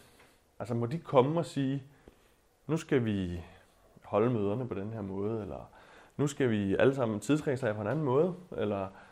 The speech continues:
nu skal vi alle sammen gøre et eller andet, ikke? Øh, og det, det har der været sådan lidt, øh, det har vi altså alle sammen været forvirret over faktisk, at sige, hvad er mandatet? Hvem har mandatet? Hvem kan egentlig beslutte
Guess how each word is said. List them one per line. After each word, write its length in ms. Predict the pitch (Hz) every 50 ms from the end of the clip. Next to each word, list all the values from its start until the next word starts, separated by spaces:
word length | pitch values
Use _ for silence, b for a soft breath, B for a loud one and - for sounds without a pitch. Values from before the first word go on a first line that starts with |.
| B B -
nu 80 | 135
skal 240 | 143 143 - 151 135
vi 120 | 123 117 104
alle 240 | 104 110 131 147
sammen 300 | 143 139 87 76 110 113
gøre 140 | - - 107
et 60 | 98
eller 140 | - - 85
andet, 180 | - - 107 151
ikke? 600 | 220 - - - - - - - - 120 113 104
Øh, 100 | 98 76
og 120 | 87 123 156
det, 80 | 175
det 80 | 165 190
har 80 | 196
der 100 | 185 180
været 120 | 160 147 156
sådan 180 | 170 170 170
lidt, 120 | 170 170 180
øh, 60 | 165
det 120 | 131 104
har 80 | 151 165
vi 300 | 156 143 123 101 113 -
altså 180 | - 113 110 -
alle 240 | - - 165 190
sammen 180 | 175 160 101 80
været 120 | 98 95
forvirret 360 | - 101 101 107 104 - 107 98
over 220 | 95 90 - -
faktisk, 400 | - - 65 85 - 92 98 -
at 80 | 101 104
sige, 100 | 120 107
hvad 180 | 113 131 131
er 120 | 104 117 123
mandatet? 600 | 135 135 120 101 98 117 120 117 - - 123 113
Hvem 200 | 123 120 - -
har 260 | - - - - -
mandatet? 340 | 98 120 107 90 85 - -
Hvem 160 | 131 151 165
kan 120 | - 175
egentlig 300 | - - 175 170 165 -
beslutte 520 | - 117 110 - - - 143 151 - -